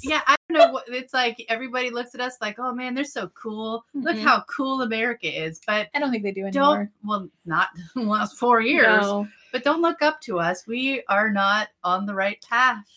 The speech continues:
Speaker 1: I mean, actually, we are. We are.
Speaker 2: Okay, right
Speaker 1: That
Speaker 2: now,
Speaker 1: is
Speaker 2: we think, we feel like, I don't wanna use the big H word of hope because it,
Speaker 1: No.
Speaker 2: I am s-,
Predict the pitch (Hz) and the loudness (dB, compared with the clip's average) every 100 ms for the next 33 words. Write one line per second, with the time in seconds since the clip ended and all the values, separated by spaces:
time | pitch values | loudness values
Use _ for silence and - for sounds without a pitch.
0 | _ 220 277 277 269 - 226 185 151 - | _ 0 0 2 0 0 0 -2 -4 -6
1 | - _ _ _ _ - 247 175 311 349 | -12 _ _ _ _ 0 4 6 6 4
2 | - 294 349 269 208 208 202 247 - _ | 4 6 6 6 6 4 0 -8 -14 _
3 | - 247 247 220 - _ - 247 254 - | -8 -4 -2 -4 -10 _ -10 -6 -6 -4
4 | 302 339 339 311 269 254 240 - _ _ | -2 0 0 0 0 0 -2 -12 _ _
5 | 285 330 370 302 320 277 247 240 247 240 | -2 0 0 2 2 2 0 0 0 -2
6 | - - _ _ _ _ - 240 208 233 | -10 -16 _ _ _ _ -10 -10 -2 6
7 | 226 214 - 220 220 - - 220 220 214 | 6 6 0 -2 -2 -4 0 4 6 4
8 | 208 - _ _ - 208 - 214 208 208 | 0 -12 _ _ -14 -8 2 4 4 2
9 | - - _ _ - 220 233 214 220 185 | -20 -20 _ _ -10 -4 0 2 2 0
10 | 175 175 170 160 160 240 233 226 208 - | 4 4 4 0 2 4 6 4 0 -6
11 | - | -12